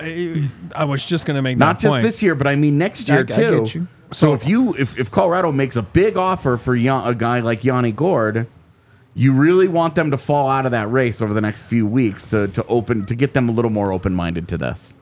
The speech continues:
Speaker 1: Because Dallas, Colorado, Winnipeg,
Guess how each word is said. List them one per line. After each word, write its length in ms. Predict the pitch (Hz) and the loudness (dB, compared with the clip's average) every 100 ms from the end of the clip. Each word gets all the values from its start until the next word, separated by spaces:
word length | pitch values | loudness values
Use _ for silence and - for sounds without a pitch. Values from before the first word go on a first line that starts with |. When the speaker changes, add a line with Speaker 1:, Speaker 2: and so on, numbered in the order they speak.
| - | -2
Speaker 1:
Because 460 | 160 156 156 135 - - - 147 123 | -2 0 -2 -2 -8 -18 -10 -6 0
Dallas, 340 | 156 214 220 | 0 0 -4
Colorado, 400 | - 185 175 156 | -2 0 0 0
Winnipeg, 420 | 139 139 127 120 | 0 0 0 0